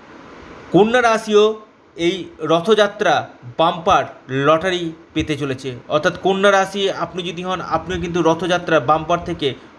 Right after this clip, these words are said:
মহা কোটিপতি কিন্তু হতে চলেছেন। কন্যা রাশি হতে চলেছে এই, <clears throat> জগন্নাথ দেবের বরদান পেতে চলেছে, কৃপায় এই, এই সাত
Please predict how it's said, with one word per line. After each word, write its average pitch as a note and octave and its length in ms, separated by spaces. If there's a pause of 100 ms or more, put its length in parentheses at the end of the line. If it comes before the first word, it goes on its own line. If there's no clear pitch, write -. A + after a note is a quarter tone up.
(100)
মহা D#3 380
কোটিপতি E3+ 540
কিন্তু D#3+ 340
হতে D3 200
চলেছেন। C3+ 420 (1120)
কন্যা F3+ 260
রাশি E3+ 240
হতে F3 200
চলেছে F3 340 (960)
এই, D3+ 220 (1600)
<clears throat> E3+ 340
জগন্নাথ E3+ 360
দেবের E3+ 300
বরদান D3+ 380 (220)
পেতে D#3 220
চলেছে, D3+ 280 (100)
কৃপায় E3+ 400 (140)
এই, D#3+ 200 (560)
এই C3+ 100
সাত F3 300